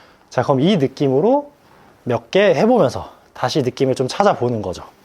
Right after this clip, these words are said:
왼쪽 사타구니 늘려주고 그럼 이번에는 왼쪽이 완전히 조여질 때까지 무릎 고정시켜놓고 완전히 조여질 때까지 회전을 시키는 거예요. 자, 백스윙 들고 완전히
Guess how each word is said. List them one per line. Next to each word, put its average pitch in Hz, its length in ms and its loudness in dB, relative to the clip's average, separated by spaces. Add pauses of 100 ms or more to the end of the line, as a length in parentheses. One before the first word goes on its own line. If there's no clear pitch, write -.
(400)
왼쪽 117 260 -2
사타구니 156 480 2
늘려주고 131 640 2 (800)
그럼 131 180 2
이번에는 160 600 4 (460)
왼쪽이 165 460 2
완전히 160 520 2
조여질 208 360 2
때까지 139 400 0 (160)
무릎 131 320 0
고정시켜놓고 151 880 0 (440)
완전히 160 540 2
조여질 233 440 2
때까지 175 640 0 (160)
회전을 165 260 0
시키는 147 360 -6
거예요. 85 220 -10 (640)
자, - 220 -10 (240)
백스윙 135 300 -2
들고 170 580 2 (180)
완전히 151 600 2